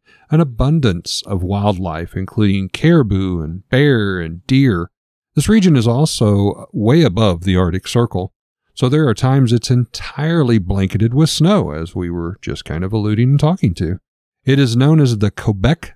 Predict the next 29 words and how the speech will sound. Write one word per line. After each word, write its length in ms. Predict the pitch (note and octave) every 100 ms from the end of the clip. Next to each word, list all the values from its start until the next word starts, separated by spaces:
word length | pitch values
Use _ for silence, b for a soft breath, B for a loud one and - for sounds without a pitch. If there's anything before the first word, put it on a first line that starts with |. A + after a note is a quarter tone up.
| -
Sand 420 | - C#3 C3+ F#2+
Dunes, 600 | F2+ E2 D2 G2+ - - _
and 120 | G#2
it's 120 | G2+ C#3
located 520 | D#3 - C#3+ C#3+ C3+
in 100 | A#2+
the 80 | G#2
west 420 | G2+ A#2+ - -
central 360 | A#2 A#2 E3+
region 340 | D#3+ G#2 G2+ B2
of 140 | C#3+
Alaska. 560 | D#3 E3+ F#3 - D#2 - _ _ b b
It 120 | C#3+ -
covers 320 | D#3 D3+ A2+
an 80 | A2
area 260 | G2+ A#2+
of 80 | C3
about 300 | G2+ G2+ -
twenty-five 560 | - G#2+ A2+ A#2+ C3 -
square 360 | - - G#2
miles 520 | E3+ G#2 G2 E3 - - b b -
and 180 | B2
can 140 | A#2+ B2+
even 220 | D3 C3+
be 120 | D3
seen 340 | D3 A#2 A#2+ C3+
from 180 | D3+
satellite 520 | - - A2 A#2+ C3+ C3+
imaging 460 | D3+ A#2 F2+ E2+